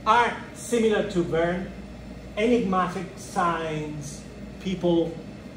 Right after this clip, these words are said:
are offered clues they cannot interpret, letters or messages,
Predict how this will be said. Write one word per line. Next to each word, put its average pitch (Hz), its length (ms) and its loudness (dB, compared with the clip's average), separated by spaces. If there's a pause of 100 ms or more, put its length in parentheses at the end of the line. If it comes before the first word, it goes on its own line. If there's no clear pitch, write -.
(100)
are 170 240 -4
offered 185 400 0
clues 220 460 -2
they 160 200 -2
cannot 160 360 -4
interpret, 175 720 0 (400)
letters 220 540 4
or 190 140 6
messages, 175 800 4